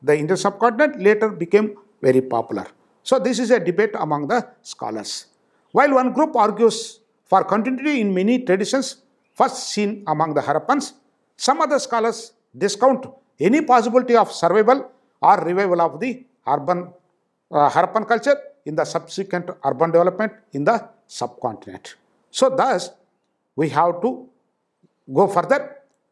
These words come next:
and to f-, find out the further evidences to prove the connectivity of, uh, urban culture and the impact of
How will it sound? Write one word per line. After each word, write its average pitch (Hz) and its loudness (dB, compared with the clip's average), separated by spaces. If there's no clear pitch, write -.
and 160 -2
to 165 2
f-, - -12
find 185 -2
out 156 -4
the 156 -4
further 190 -2
evidences 220 -2
to 170 -4
prove 302 0
the 151 -2
connectivity 208 -2
of, 170 2
uh, 131 2
urban 143 0
culture 208 -2
and 143 -2
the 147 -4
impact 208 -2
of 214 -2